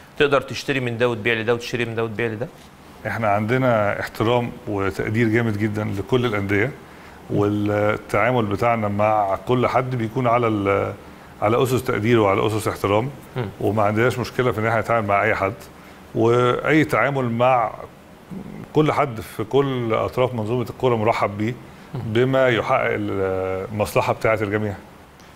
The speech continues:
Speaker 1: الفرق بينك وبين الأهلي والزمالك، يعني كل المختصين يقولوا إيه، بيراميدز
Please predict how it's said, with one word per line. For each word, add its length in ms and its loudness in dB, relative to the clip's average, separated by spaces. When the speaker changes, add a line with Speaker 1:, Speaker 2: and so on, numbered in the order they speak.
Speaker 1:
الفرق 260 2
بينك 240 2
وبين 140 -2
الأهلي 200 0
والزمالك، 420 -4
يعني 160 0
كل 140 2
المختصين 520 -2
يقولوا 240 0
إيه، 160 0
بيراميدز 420 -2